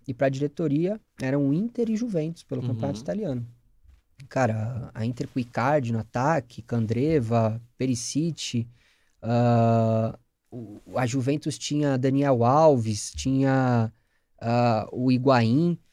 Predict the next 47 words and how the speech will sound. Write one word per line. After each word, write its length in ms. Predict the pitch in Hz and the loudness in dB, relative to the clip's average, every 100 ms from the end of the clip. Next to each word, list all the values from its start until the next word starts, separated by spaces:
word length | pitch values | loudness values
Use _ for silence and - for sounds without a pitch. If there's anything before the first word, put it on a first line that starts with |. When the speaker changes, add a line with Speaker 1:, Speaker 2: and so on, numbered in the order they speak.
| _ _ _ | _ _ _
Speaker 1:
Cara, 180 | - 165 | -18 -10
era 140 | 143 156 | -6 -6
um 40 | |
timaço, 680 | 156 - 190 156 160 - 123 | -6 -8 -4 -4 -6 -6 -2
velho. 180 | 123 | -2
Eu 40 | 120 | -2
falei, 180 | 139 135 | -4 -10
"Nossa, 400 | 139 - - - | -12 -14 -12 -10
mano." 220 | 113 123 _ 127 | -10 -12 _ -8
Aí 120 | 131 | -6
a 20 | |
gente 120 | 147 | -4
chegou 200 | 156 156 | -2 -2
com 60 | - | -4
a 40 | |
família 220 | - 151 | -4 -4
do 60 | 147 | 0
Gabriel 460 | 139 135 131 127 202 | 0 0 0 0 -2
no 80 | |
estádio. 480 | 196 - 123 156 - _ _ _ _ _ _ _ _ | -6 -6 -6 -6 -10 _ _ _ _ _ _ _ _
E 120 | 127 | 0
aí 80 | 135 | 2
o 40 | 131 | 2
pessoal 280 | 151 147 | 0 -2
da 60 | 147 | -4
Inter 120 | 151 | -4
falou, 180 | - 156 | -6 -6
"Cara, 340 | - 131 117 147 - | -6 -6 -6 -8 -10
ele 200 | 113 110 | -8 -4
vai 100 | 120 | -4
ficar 160 | 120 127 | -4 -8
na 60 | |
tribuna 240 | 117 127 127 | -6 -6 -4
de 100 | 151 | -2
honra. 120 | 127 | -2
O 40 | |
Gabriel 240 | 117 113 110 | -2 -2 -4
precisa 200 | - 120 | -6 -6
ir 40 | |
na 80 | 120 | -4
tribuna 240 | 127 123 | -4 -6
de 140 | 127 131 | -4 -4
honra 280 | 117 120 | -2 -4
pelo 180 | 131 139 | -6 -4
menos 300 | 120 120 123 | -2 -2 -2
um 100 | 156 | -4
tempo. 360 | - 147 151 | -6 -6 -6